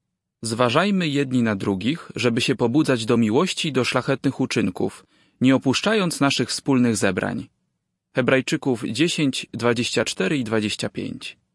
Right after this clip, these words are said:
Bóg chce, żeby Jego słudzy wielbili Go jako zorganizowana grupa. Czego jeszcze dowiadujemy się z Biblii? Ci, którzy razem wielbią Boga, powinni być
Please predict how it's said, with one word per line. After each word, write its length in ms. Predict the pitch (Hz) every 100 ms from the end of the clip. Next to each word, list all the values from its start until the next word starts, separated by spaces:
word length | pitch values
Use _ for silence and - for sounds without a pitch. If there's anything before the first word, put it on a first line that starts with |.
| _ _ _ _ _ _ -
Bóg 280 | 208 214 -
chce, 400 | - - 107 151
żeby 240 | 139 113
Jego 260 | 123 113 113
słudzy 380 | - 185 175 135
wielbili 480 | 120 107 156 214
Go 120 | 156 143
jako 280 | 139 -
zorganizowana 880 | 113 160 202 175 147 135 123 127 120
grupa. 480 | 113 95 - - - _ _ _ _ _ _ _ _ _ _ _ _ _ _ _ _ _ _
Czego 240 | - 220 226
jeszcze 340 | 180 - 117
dowiadujemy 560 | 107 110 110 113 160 147
się 160 | -
z 80 | 110
Biblii? 520 | 101 95 90 123 - _ _ _ _ _ _ _ _ _ _ _ _ _
Ci, 180 | - 202
którzy 320 | - 147 127
razem 360 | 131 165 143 127
wielbią 420 | 135 151 123 113
Boga, 460 | 131 175 120 107 107 _ _ -
powinni 420 | 131 160 180 160
być 260 | 147 -